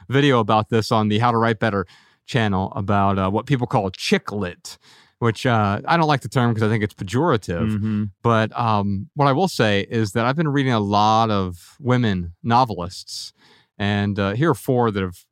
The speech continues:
Speaker 1: stood out to me over the, the period of time. Well, Mary Karr, she's actually a memoirist, my favorite, one of my favorite writers. Uh, she's an, I'd put her on the Mount Rushmore of writers. Her writing is so beautiful. It's stunning.
Speaker 2: Mm.
Speaker 1: Uh, she has a great memoir called The Liars Club.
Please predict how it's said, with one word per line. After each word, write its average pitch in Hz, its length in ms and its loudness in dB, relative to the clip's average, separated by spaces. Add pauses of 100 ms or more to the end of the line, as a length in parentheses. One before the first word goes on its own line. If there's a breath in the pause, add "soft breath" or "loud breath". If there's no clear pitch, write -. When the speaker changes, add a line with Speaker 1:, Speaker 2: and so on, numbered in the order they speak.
Speaker 1:
stood 135 240 0
out 107 160 2
to - 80 -6
me 104 280 0
over 95 220 -2
the, 87 260 -4 (420)
the 104 60 -12
period 113 220 2
of 98 80 -4
time. 101 240 0
Well, 110 80 0
Mary 143 260 2
Karr, 113 360 0
she's 113 180 -4
actually 107 260 -2
a 95 40 0
memoirist, 92 760 -2
my 107 180 -2
favorite, 110 480 -2
one 120 80 0
of 117 60 2
my 104 80 2
favorite 101 320 0
writers. 90 420 -6
Uh, 98 60 -6
she's 104 240 -6
an, 95 120 -4 (400 loud breath)
I'd - 140 0
put 139 120 0
her 120 160 2
on 113 80 2
the 104 60 0
Mount 107 260 0
Rushmore 104 480 -2
of 92 80 -10
writers. 90 360 -2
Her 139 140 2
writing 127 440 0
is 107 100 -6
so 123 420 0 (460 soft breath)
beautiful. 135 520 -2
It's - 120 -12
stunning. 107 680 -2 (200)
Speaker 2:
Mm. 123 220 -2
Speaker 1:
Uh, 104 160 2
she 120 100 0
has 123 100 0
a 120 60 -2
great 127 220 -2 (180)
memoir 107 380 2
called 104 260 -2
The 101 80 -6
Liars 90 420 -2
Club. - 340 -10